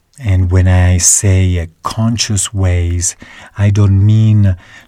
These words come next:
to actually harness in a different way, uh, this energy, to wish to control it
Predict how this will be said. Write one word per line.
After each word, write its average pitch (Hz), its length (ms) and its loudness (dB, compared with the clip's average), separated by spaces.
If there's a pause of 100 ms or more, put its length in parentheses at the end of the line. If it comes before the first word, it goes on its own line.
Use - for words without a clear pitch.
to 104 180 -2
actually 98 480 -2
harness 107 920 -2 (440)
in 107 300 2
a 101 80 2
different 101 680 -2
way, 104 460 0
uh, 87 140 -2 (360)
this 98 540 2 (260)
energy, 104 720 -2 (460)
to 92 480 -2
wish 107 420 0
to 104 120 -6
control 110 760 -2
it 85 400 -6